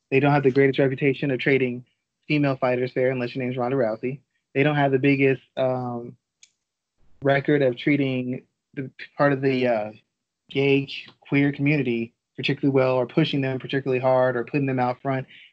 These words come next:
They don't have any of that working for them. So I can't imagine that they would even hint at pun-, punishing their double champion, Brazilian,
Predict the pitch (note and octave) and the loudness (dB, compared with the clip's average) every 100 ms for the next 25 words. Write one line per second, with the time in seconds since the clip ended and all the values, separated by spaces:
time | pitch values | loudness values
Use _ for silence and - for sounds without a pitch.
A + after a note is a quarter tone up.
0 | _ C#3 C#3+ C3+ - C#3+ C3+ C3+ C3 B2+ | _ 0 0 0 -4 -2 -2 0 0 2
1 | - C3+ C3+ - - A#2+ A2+ - _ _ | 0 -2 -4 -6 -6 -6 -6 -12 _ _
2 | _ _ _ D3+ C#3+ C#3 - F#3+ F3 D3 | _ _ _ 4 4 2 2 4 4 4
3 | D#3 D#3 C#3+ A#2 B2 C3 D3 C#3+ B2 B2 | 4 2 2 0 0 2 4 4 2 -2
4 | _ _ _ E3 D#3+ D3 B2 B2 - G3+ | _ _ _ 2 4 2 -2 -8 -6 -2
5 | G#3 D3+ - G3 F#3 E3+ - G#3+ F3+ - | 0 -2 0 2 2 2 0 2 2 0
6 | B2+ B2 B2 _ _ _ _ - D3 C#3 | -4 -4 -10 _ _ _ _ 0 0 4
7 | D#3+ F3 F3 F3 D3+ C#3+ C#3 C3+ C3+ C3+ | 4 6 4 2 0 0 -2 -2 -4 -8
8 | D3 _ C#3+ C#3 D#3+ D#3 B2+ A#2 B2 | -14 _ -4 2 2 2 -2 -4 -8